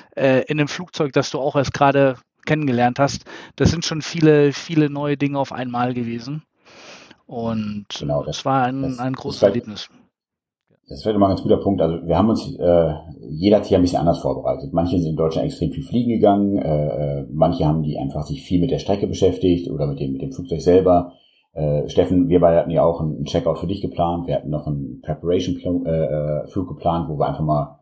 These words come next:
Speaker 2: unser, unser Crew, Crew Resource Management ein bisschen ausprobieren wollten, einfach mal unsere ganze Technik, die wir dabei haben. Äh, weil wir hatten ja, die meisten hatten ja auch einen A-D-S-B-Empfänger an, an Bord, da kommen wir wahrscheinlich gleich nochmal zu.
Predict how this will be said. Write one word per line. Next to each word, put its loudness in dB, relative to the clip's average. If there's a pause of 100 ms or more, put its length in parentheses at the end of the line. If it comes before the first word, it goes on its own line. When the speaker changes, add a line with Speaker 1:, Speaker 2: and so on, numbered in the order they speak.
(360)
Speaker 2:
unser, 2
unser -4
Crew, -2
Crew 0
Resource 2
Management 0
ein -2
bisschen -2
ausprobieren 2
wollten, 4
einfach 2
mal 2
unsere -2
ganze 0
Technik, 0
die -2
wir -2
dabei 0
haben. 2 (640)
Äh, 6
weil 6
wir 8
hatten 2
ja, 4 (300)
die -10
meisten 4
hatten 2
ja 2
auch -4
einen 0
A-D-S-B-Empfänger 0
an, 0
an -4
Bord, 0
da -6
kommen -4
wir -2
wahrscheinlich -4
gleich -2
nochmal -2
zu. -4